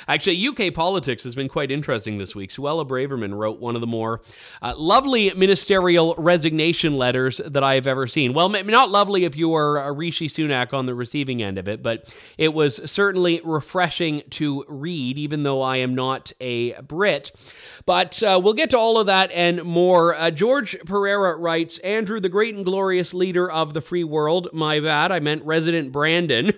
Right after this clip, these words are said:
<laughs> spits on the ground in disgust, "will be groveling in front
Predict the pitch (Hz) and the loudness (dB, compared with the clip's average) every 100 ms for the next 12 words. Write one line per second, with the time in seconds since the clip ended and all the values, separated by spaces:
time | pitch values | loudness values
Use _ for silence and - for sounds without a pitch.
0 | - - - - - - 180 147 175 156 | -4 -20 -20 -16 -4 -2 -2 -2 -2 0
1 | 147 156 143 147 143 131 127 - 127 208 | 0 0 0 -2 -2 -4 -4 -4 -4 -4
2 | - - _ _ _ _ _ _ _ - | -10 -20 _ _ _ _ _ _ _ -8
3 | 147 170 175 175 170 135 147 185 226 240 | 0 2 2 0 -4 -4 0 2 2 2
4 | 226 220 175 180 - 180 180 175 | -2 -2 -4 -4 -4 -2 -2 -4